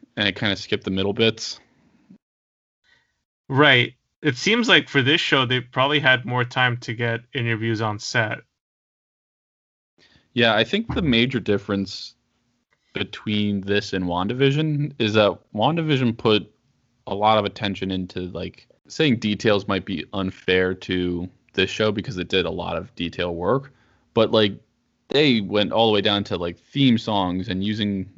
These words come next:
Speaker 1: specific notes in their song between each episode and, like, having that as a thread to chase and, uh, the satire on,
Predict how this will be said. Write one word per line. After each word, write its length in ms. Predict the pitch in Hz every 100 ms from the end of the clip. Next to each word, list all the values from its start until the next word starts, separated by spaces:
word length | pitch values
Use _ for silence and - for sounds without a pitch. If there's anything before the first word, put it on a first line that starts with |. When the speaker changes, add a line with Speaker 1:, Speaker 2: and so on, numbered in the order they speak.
| - _ _
Speaker 1:
specific 640 | - - 107 - 110 101 104
notes 460 | 104 110 - - _
in 180 | 104 92
their 140 | 87
song 720 | 87 123 120 101 92 80 110 - _ -
between 600 | 90 - 107 101 95 92
each 240 | 92 90
episode 680 | 139 143 107 - 98 92 87
and, 460 | - 95 90 87 - _ _
like, 140 | 85 -
having 320 | 104 101 98
that 180 | 101 98
as 120 | 98
a 80 | 113
thread 340 | - 151 139
to 80 | 110
chase 520 | - 98 92 87 -
and, 240 | 92 90 - _ _ _ _ _ _
uh, 260 | 82 90 82
the 180 | - 95
satire 640 | - 127 117 107 92 90
on, 400 | 90 92 92